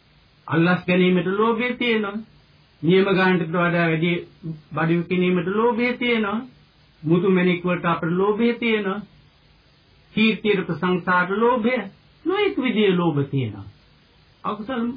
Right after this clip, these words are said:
අකුසලයට හේතු වෙන අකුසල් වශයෙන් සලකන දෙයක් තමයි මේ ලෝභ සහගත ක්‍රියා, ලෝභ සහගත නරක සිත්. කාහටත් ඇති වෙනවා අපිට, ඈ? සම්පූර්ණයෙන් ලෝභය නැත්නම් තණ්හාව නැති වෙන ඕන අපි රහත් වුණාම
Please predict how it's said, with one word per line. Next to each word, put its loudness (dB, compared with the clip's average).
අකුසලයට -2
හේතු 0
වෙන 0
අකුසල් -2
වශයෙන් 0
සලකන -2
දෙයක් -2
තමයි -4
මේ -2
ලෝභ 0
සහගත -4
ක්‍රියා, -2
ලෝභ 0
සහගත -2
නරක 0
සිත්. -6
කාහටත් 0
ඇති -6
වෙනවා -2
අපිට, -10
ඈ? -4
සම්පූර්ණයෙන් 2
ලෝභය 0
නැත්නම් -2
තණ්හාව 0
නැති -2
වෙන -2
ඕන -4
අපි -8
රහත් -6
වුණාම 0